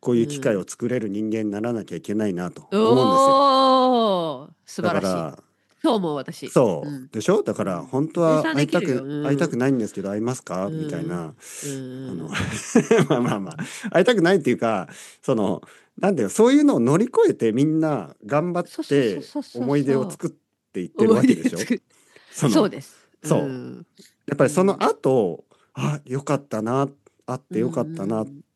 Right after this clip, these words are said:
Speaker 1: やってよかったな。逃げなくてよかったな」と。
Speaker 2: そうね。
Speaker 1: 思うじゃないですか。
Speaker 2: そうだよ。そうだよ。
Speaker 1: だから、あの、頑張っ-、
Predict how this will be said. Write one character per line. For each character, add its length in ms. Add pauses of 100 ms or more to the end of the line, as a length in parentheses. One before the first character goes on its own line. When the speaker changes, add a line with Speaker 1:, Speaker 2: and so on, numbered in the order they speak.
(120)
Speaker 1:
や 140
っ 40
て 140
よ 120
か 100
っ 40
た 160
な。 140 (180)
逃 200
げ 100
な 100
く 120
て 60
よ 60
か 120
っ 20
た 140
な」 100
と。 140 (520)
Speaker 2:
そ 280
う 40
ね。 400
Speaker 1:
思 180
う 40
じ 60
ゃ 40
な 60
い 20
で 60
す 60
か。 100 (420)
Speaker 2:
そ 220
う 60
だ 160
よ。 200 (180)
そ 100
う 20
だ 40
よ。 40
Speaker 1:
だ 60
か 80
ら、 280 (920)
あ 100
の、 340
頑 220
張 60
っ-、 60